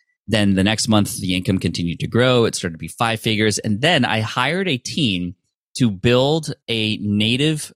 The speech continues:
online course platform for my WordPress website. I, I haven't really told the story very much.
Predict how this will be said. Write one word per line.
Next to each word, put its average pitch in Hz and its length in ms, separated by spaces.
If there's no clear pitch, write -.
online 117 500
course 101 420
platform 90 680
for 92 200
my 87 140
WordPress 90 520
website. - 640
I, 92 260
I - 80
haven't 123 240
really 117 160
told 104 200
the 92 40
story 90 240
very 85 180
much. 80 320